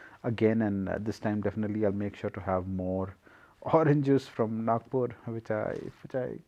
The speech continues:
kind of forgot. I did have it. Uh, was kind enough, uh, Kiran was kind enough, uh, Kiran, wife of, uh, Nikunj, they both run Coffee Boo, uh, companies, and she was kind enough to offer me some oranges.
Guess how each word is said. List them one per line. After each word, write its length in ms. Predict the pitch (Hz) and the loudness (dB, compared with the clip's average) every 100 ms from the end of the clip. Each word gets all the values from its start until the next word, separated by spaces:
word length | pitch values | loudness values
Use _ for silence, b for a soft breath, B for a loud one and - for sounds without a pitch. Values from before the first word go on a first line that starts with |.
| _ | _
kind 180 | 135 139 | -4 -2
of 80 | 135 | -4
forgot. 360 | - 135 143 - _ b b b - | -4 -4 -6 -8 _ b b b -6
I 100 | 139 | 4
did 200 | 151 143 | 6 6
have 280 | 127 147 | 8 8
it. 180 | 196 196 | 8 4
Uh, 340 | 139 123 117 117 | 2 4 2 0
was 200 | 123 - | -4 -6
kind 280 | - 123 123 | -2 0 0
enough, 300 | 123 123 117 - | 0 -2 -4 -4
uh, 340 | 113 110 110 - b b b b - 147 | -4 -4 -6 -12 b b b b -18 0
Kiran 240 | 143 135 135 | 6 8 6
was 160 | 127 | 0
kind 220 | - 120 120 | 0 0 0
enough, 360 | 113 113 113 | 0 -2 -4
uh, 140 | - 117 | -8 -6
Kiran, 340 | - 120 117 113 110 | 0 0 0 -4 -8
wife 340 | 117 113 110 123 | -4 -2 -2 -2
of, 160 | 113 - - | -4 -6 -14
uh, 180 | - - 127 | -12 -8 -6
Nikunj, 400 | 120 123 117 113 - b b b b | -4 -4 -4 -6 -12 b b b b
they 100 | 120 | -6
both 320 | 113 113 113 110 | -2 0 -2 0
run 340 | 110 107 110 - | -2 0 -4 -4
Coffee 320 | 113 104 120 | -2 -2 -2
Boo, 400 | 104 113 117 120 - | -2 -2 -2 -4 -12
uh, 140 | 110 101 - 120 | -12 -10 -12 -12
companies, 420 | - 110 113 113 | -10 -8 -6 -6
and 140 | 110 107 - | -6 -8 -8
she 80 | |
was 100 | 113 | -8
kind 220 | - 113 113 | -6 -6 -4
enough 320 | 110 110 - | -4 -6 -8
to 140 | 113 | -6
offer 200 | 104 - 110 | -6 -6 -8
me 100 | 107 | -8
some 200 | 104 101 | -8 -6
oranges. 480 | 101 113 120 117 | -6 -4 -6 -6